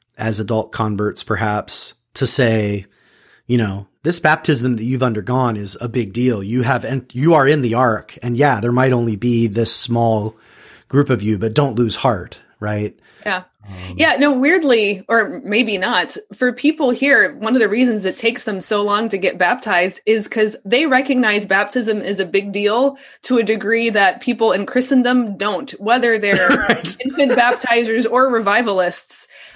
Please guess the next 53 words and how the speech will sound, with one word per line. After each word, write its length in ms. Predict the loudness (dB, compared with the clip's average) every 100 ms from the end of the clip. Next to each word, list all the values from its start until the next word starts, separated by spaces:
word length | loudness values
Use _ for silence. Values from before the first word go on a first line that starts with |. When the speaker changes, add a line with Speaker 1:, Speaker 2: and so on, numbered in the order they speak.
| 0
Speaker 2:
Like, 260 | 0 2
they, 320 | 0 2 0 0
I, 280 | 0 2 -2
there 180 | -2 0
was 200 | 2 0
somebody, 680 | -2 0 0 2 2 0 -2
um, 420 | -2 -2 -2 -8 -8
who 160 | -4 0
was 180 | 0 0
coming 440 | -2 -2 -2 -2
regularly 760 | -2 0 0 2 2 2 0 -2
for, 300 | 0 0 2
like, 360 | 0 -2 -6 -2
he 100 | 0
still 280 | 2 2 2
comes 400 | 0 -2 -6 -12
for, 260 | -8 -4
like, 220 | -2 -2
two 180 | 0 0
and 100 | 2
a, 140 | 0 0
the 80 |
whole 140 | 2 2
time 240 | 2 0
I've 160 | -2 0
been 160 | 0
here. 400 | 0 0 -2 -4 -8 -20 -20 -14 -2
And 220 | 0 2
so 100 | 4
I 100 | 4
was 160 | 4 2
like, 220 | 0 0
"Gosh, 260 | 0 -2 2
I'm 140 | 2
a 20 |
bad 260 | 4 2 2
missionary. 520 | 2 0 2 2 2
I 40 | 2
never 300 | 0 0 2
have 120 | 2
asked 300 | 2 0 -2
him 140 | -4
to, 120 | -4 0
like, 260 | 0 -2
take 280 | -2 -2 0
the 100 | -2
catechism 540 | 2 2 2 0 -2
class 360 | -2 2 2 0
and 100 | -6
think 160 | -4 -4
about 260 | -2 -2
getting 220 | -2 -2 0
baptized." 680 | 0 0 0 0 -2 -8